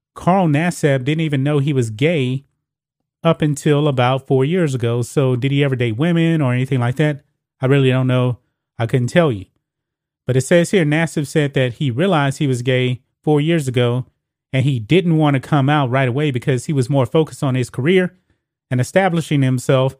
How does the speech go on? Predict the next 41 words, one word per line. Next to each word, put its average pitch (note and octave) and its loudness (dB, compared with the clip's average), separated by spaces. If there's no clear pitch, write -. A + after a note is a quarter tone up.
in D3 0
the C#3+ 2
league. C#3+ 0
Nassib D#3+ 0
felt D#3+ 2
like C#3 -2
it D3 2
was C#3+ 2
his D3+ 0
responsibility C#3+ 0
to B2 -4
come B2+ -2
out A#2+ -4
and C3+ 0
make C#3 0
it C3 -2
sociably D#3+ 0
accepted, C3+ 0
acceptable C#3+ 0
in D3 -2
the D3+ 2
locker D#3 0
room. G#2+ -4
Now, C3+ 0
obviously, E3+ 0
I've C#3 0
never C#3+ 0
been C#3+ 0
in C3+ 0
a B2 -2
locker C#3 0
room, E3 2
and B2+ 0
when C#3 2
you C#3+ 0
think D#3+ -2
of C#3+ 0
the B2+ 0
N D3+ 0
F C#3 -2
L, C3+ -2